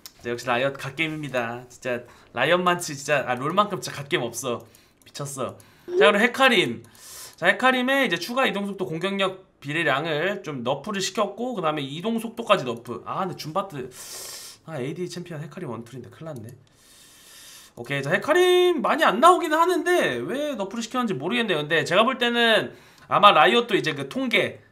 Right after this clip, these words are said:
이제 승률이 높게 나오는 챔피언들, 픽률이 많이 나오는 챔피언들 위주로 너프를 많이 시키니까 이것도 뭐 잘 안 보이긴 하지만, 그래도 원딜 입장에선 개꿀. 좋아요.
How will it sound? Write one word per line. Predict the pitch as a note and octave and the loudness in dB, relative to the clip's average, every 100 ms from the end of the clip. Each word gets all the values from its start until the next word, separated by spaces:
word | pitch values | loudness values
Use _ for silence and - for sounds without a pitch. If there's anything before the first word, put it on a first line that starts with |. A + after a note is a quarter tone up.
| _ | _
이제 | - | -14
승률이 | B2 A3+ A#3 G#3 | -8 -2 -2 -2
높게 | D3 D3 F#3+ | -6 -2 0
나오는 | D3+ C#3+ D#3 D#3+ | 2 2 0 -4
챔피언들, | F#3 F#3 F3 D#3 G#3+ B3+ - | -6 -4 -4 -2 -6 -6 -10
픽률이 | B3+ B3+ B3+ F#3+ | -8 -6 -4 -2
많이 | C3 D3+ D#3 | -2 -4 -4
나오는 | C3 B2+ D3+ | -2 -2 -2
챔피언들 | C#3+ F#3+ A3 G3+ D3+ | -6 -6 -6 -6 -8
위주로 | B2+ C#3 D#3 C#3+ G2 - - - | -8 -10 -8 -6 -8 -12 -20 -12
너프를 | C3 B2+ D3 | -10 -6 -4
많이 | B2+ C3+ | -2 -4
시키니까 | C3 - A3 - F3+ | -8 -8 -8 -4 -4
이것도 | D#3 D#3+ E3 | -4 -8 -10
뭐 | C#3+ C3+ A#2 - _ _ - _ _ _ - - | -10 -8 -10 -14 _ _ -20 _ _ _ -20 -16
잘 | - E3 | 2 2
안 | F#3 | 4
보이긴 | B3 A#3+ A#3 | 0 0 0
하지만, | A#3+ B3 A#3 A#3 | 0 0 -2 -2
그래도 | D3+ D3+ | -4 -4
원딜 | F#3 F3+ F3+ | -4 -4 -6
입장에선 | C#3+ D#3 C#3+ D#3+ G#3+ C4+ | -4 -4 -4 -4 -6 -8
개꿀. | A#2+ A#2+ - C#3 A2+ D3+ D#4+ C#4 | -10 -10 -8 -6 -4 -6 -8 -12
좋아요. | - B2 B2 G2 G2 | -6 -2 0 -2 -6